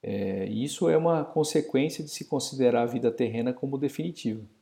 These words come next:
né? Como se, como se fosse ela um, um fim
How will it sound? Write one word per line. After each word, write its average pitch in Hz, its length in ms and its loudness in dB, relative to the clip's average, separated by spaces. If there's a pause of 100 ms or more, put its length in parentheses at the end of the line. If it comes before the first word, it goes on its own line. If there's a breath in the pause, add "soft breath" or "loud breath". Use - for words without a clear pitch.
(180)
né? 101 120 -6
Como 113 400 -6
se, - 200 -14 (200)
como 110 220 -8
se - 60 -14
fosse 117 280 -4
ela 127 100 0
um, 123 260 -4
um 113 300 -8
fim 135 420 -4